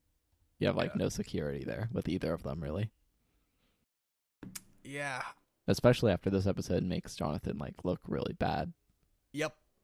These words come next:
Speaker 2: But he's also, he, he, he has the potential to be such a point cash cow, especially <laughs> if he can get me consecutive, uh, immunity wins, potentially.
Speaker 1: Mm-hmm.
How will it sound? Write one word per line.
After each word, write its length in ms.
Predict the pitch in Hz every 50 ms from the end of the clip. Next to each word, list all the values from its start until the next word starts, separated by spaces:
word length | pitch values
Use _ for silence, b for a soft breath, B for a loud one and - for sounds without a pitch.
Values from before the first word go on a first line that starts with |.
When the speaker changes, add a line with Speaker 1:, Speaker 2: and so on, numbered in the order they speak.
| _ _ - - _ _ _ _ - - - -
Speaker 2:
But 160 | - 147 147
he's 180 | - - 139 143
also, 300 | 147 147 156 - - - -
he, 200 | - - - - -
he, 400 | - - 185 180 175 170 - -
he 280 | - - 180 190 180 156
has 380 | - - 180 180 185 180 -
the 120 | - - 147
potential 420 | 139 - - 170 165 156 - 147
to 40 | 131
be 100 | 127 123
such 280 | 117 - 165 139 - -
a 100 | 135 120
point 460 | - - - - - 143 143 - - -
cash 320 | - 143 185 - - -
cow, 280 | - 120 101 - 101 104
especially 720 | 110 - - - 160 151 - - 160 143 139 127 127 123 B B B
<laughs> 80 | B 202 B - - 220
if 140 | 185 -
he 100 | - 196
can 180 | 175 156 180 160
get 160 | 151 170 -
me 100 | 160 165
consecutive, 840 | - - 180 151 - - 170 - - 180 165 151 147 147 147 - - B B B B B 156 135 B _ -
uh, 160 | - 131 135 135
immunity 360 | 143 151 156 160 156 147 135
wins, 380 | 123 120 117 117 120 123 123
potentially. 640 | - - - - - 165 143 - - 117 107 101 101 98
Speaker 1:
Mm-hmm. 100 | 90 90